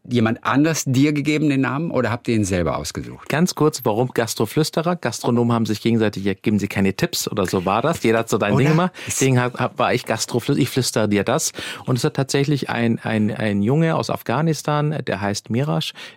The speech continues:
Speaker 2: der war bei mir in den ersten Zeiten auch im Marketing, der hat gesagt, „Geh mal Gastroflüsterer.“
Speaker 1: Wirklich?
Speaker 2: Ja.
Speaker 1: Wo ist der heute?
Speaker 2: Der ist heute nicht mehr bei mir. Ich weiß nicht, wo der aktuell ist, aber,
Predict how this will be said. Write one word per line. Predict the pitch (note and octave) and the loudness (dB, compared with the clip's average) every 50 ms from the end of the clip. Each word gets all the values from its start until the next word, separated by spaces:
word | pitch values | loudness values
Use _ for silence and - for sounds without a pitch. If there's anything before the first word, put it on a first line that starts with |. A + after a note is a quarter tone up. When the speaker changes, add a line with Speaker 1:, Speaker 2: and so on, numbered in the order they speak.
| _ _ - | _ _ -2
Speaker 2:
der | G#2+ G#2+ A2 | -2 0 0
war | A2+ G#2+ A2 G#2+ | 0 0 0 0
bei | G#2 G#2+ G#2 G2+ | 0 0 2 2
mir | G#2 G#2+ G#2+ G#2+ | 2 2 2 0
in | A2 | 0
den | G#2+ G#2 G2+ | 0 0 -2
ersten | - G#2+ G#2+ - - - | -2 -4 -6 -6 -8 -6
Zeiten | - - G#2 G#2 - - G#2+ | -4 -2 -2 -2 -2 -2 -2
auch | G#2+ G#2 - | -4 -4 -4
im | F2+ F#2+ | -6 -4
Marketing, | G2+ G#2 A#2+ C3 - - - C3 B2 | -2 -2 -2 -2 -4 -4 -4 -2 -2
der | G#2+ A2 G#2 | -2 -2 -2
hat | G2+ - | -2 -4
gesagt, | - G#2+ G#2+ G#2 G2 - - - - - - _ | -6 -4 -4 -4 -6 -8 -14 -20 -20 -20 -20 _
„Geh | - - A#2 | -6 -2 0
mal | A#2 A2+ G#2+ G#2 G#2 | 0 0 0 -2 -2
Gastroflüsterer.“ | - - G2+ - - - - - - - - - - - - - - - - - - - - _ - - - - - | -4 -6 -8 -8 -8 -10 -10 -10 -12 -14 -14 -14 -16 -16 -18 -20 -20 -20 -20 -20 -20 -20 -20 _ -20 -18 -16 -14 -14
Speaker 1:
Wirklich? | - - - - - - - - - - | -12 -12 -12 -12 -12 -14 -18 -18 -16 -14
Speaker 2:
Ja. | F2+ E2+ F2 G2 - _ _ _ _ _ - | -12 -12 -12 -14 -16 _ _ _ _ _ -2
Speaker 1:
Wo | G3 A3 | 0 0
ist | G#3+ - - | 0 0 0
der | A3 F3 D3+ | -2 0 0
heute? | C3 F#2 E2 - - D2 A#2+ - - - - - - - - | -2 -2 -4 -4 -8 -8 -8 -10 -14 -18 -18 -18 -18 -8 -2
Speaker 2:
Der | - A#2 B2 C#3 | 0 2 2 2
ist | D3 - - | 0 0 -2
heute | D3+ D3 C#3+ - C3+ B2+ | -2 -2 0 0 0 0
nicht | B2 C3 C3 - | 0 0 -2 -2
mehr | - E3 | -2 -2
bei | D3+ D#3 D3+ D3+ | 0 2 2 2
mir. | D3+ D3+ D3+ D#3 D#3+ D#3+ - - | 2 2 4 2 2 2 0 -4
Ich | - - - | -6 -6 -2
weiß | A#2 B2+ B2 A#2 - | -2 -2 0 0 -2
nicht, | C3+ C3+ - - | -2 -2 -4 -4
wo | - C3 B2 | -2 -2 0
der | B2 A#2+ - | 0 0 -2
aktuell | A#2 - - - - A#2 A#2+ C#3 C#3+ | -4 -8 -6 -4 -2 0 0 0 0
ist, | C#3+ C3+ - - - _ - - - - - - _ - | -2 -2 -4 -6 -12 _ -20 -20 -20 -20 -20 -20 _ -8
aber, | - G#2 G#2+ A2 A#2 A2+ A#2 A#2 A2+ A#2+ | -4 -4 0 0 2 2 2 0 -2 -4